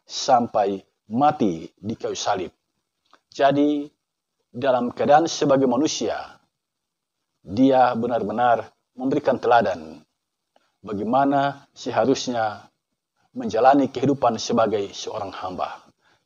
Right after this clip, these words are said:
Taat sampai mati. Yang ketiga, ayat sepuluh. Dalam ayat yang kesepuluh disebutkan di sini, "Supaya dalam nama Yesus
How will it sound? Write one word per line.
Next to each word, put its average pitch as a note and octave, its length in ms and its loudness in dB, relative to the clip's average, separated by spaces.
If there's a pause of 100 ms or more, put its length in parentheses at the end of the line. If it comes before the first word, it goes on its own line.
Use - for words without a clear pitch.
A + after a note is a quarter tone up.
Taat - 480 0 (160)
sampai G#2 720 -2 (240)
mati. F#2+ 480 -6 (1040)
Yang F3+ 400 4
ketiga, C#3 640 2
ayat D#3 240 -2
sepuluh. F3+ 480 0 (1500)
Dalam C#3+ 240 -2
ayat F#3+ 240 4
yang G3+ 160 6
kesepuluh E3 800 2 (400)
disebutkan E3 480 2
di E3 80 4
sini, F#3 400 4
"Supaya E3 720 4
dalam D3 240 6
nama G3+ 240 6
Yesus F3+ 480 4